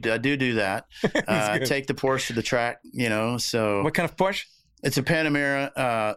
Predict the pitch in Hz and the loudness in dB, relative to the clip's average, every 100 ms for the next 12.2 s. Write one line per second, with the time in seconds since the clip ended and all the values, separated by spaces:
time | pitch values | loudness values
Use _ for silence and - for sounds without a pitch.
0 | - 117 113 - 131 123 113 - 120 107 | -4 -6 -4 0 0 2 0 0 0 2
1 | 104 104 - - 127 - 98 87 - 139 | 0 -2 -12 -14 -6 0 0 0 0 0
2 | 180 - _ _ _ - - - 101 - | 0 -4 _ _ _ -10 -10 -6 -4 0
3 | 117 135 - 120 104 95 113 110 113 113 | 2 0 -2 0 0 0 0 0 -2 -2
4 | 113 104 98 98 - 104 92 - 110 98 | -2 0 0 -2 -2 -2 -2 0 0 0
5 | - 107 95 101 - - 92 - 98 107 | -2 0 0 -2 -4 -8 -4 0 2 2
6 | 104 - 110 143 156 135 135 113 117 110 | 0 -2 -2 0 0 -2 0 0 0 0
7 | 117 107 117 113 107 113 104 117 117 113 | 0 0 0 -2 -2 0 0 2 2 0
8 | 117 107 104 101 _ - - - 107 104 | 0 2 2 -2 _ -20 -20 -6 0 2
9 | 98 95 101 92 90 - 104 101 95 - | 2 2 2 2 0 -2 -2 0 -2 -2
10 | - 120 110 104 95 107 101 104 98 92 | 0 2 2 0 2 0 2 2 2 0
11 | 101 92 90 - 110 101 107 95 95 98 | 0 0 0 0 2 2 2 2 2 2
12 | 95 90 | 0 -2